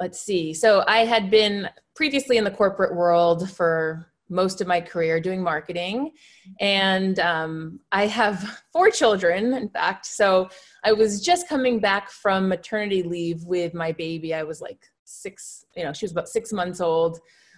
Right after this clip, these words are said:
at my desk working when all of a sudden an, an email popped up. I read it and it was like, "Hey, Lauren,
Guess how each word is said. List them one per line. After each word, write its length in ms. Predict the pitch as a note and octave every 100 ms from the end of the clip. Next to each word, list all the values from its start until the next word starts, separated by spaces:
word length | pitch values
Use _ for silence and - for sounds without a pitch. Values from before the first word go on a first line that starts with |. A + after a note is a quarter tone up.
| _ - -
at 140 | G3+
my 160 | G#3 G3
desk 320 | G3 G3 - C#4
working 600 | C#4 C#4 C4+ C4 B3+ B3+ B3+
when 680 | F#3 G#3 G3+ G3 G3 G3 G3
all 220 | G3 G#3
of 80 | G3+
a 40 | G3+
sudden 420 | G3 F3+ F#3 F3+
an, 260 | F3 F3 - -
an 60 |
email 240 | E3+ F3 D#3
popped 320 | - D3+ -
up. 200 | C#4 - - _ _ - - _ _ -
I 80 | E3
read 260 | E3+ F#3+
it 400 | G3+ G3 - - - -
and 160 | F3 D#3+
it 80 |
was 220 | D#3 E3 E3
like, 280 | D3+ D3+ - _ _ _ _
"Hey, 140 | - A#4
Lauren, 640 | D4+ C#4 D4+ D#4+ D#4+ D#4+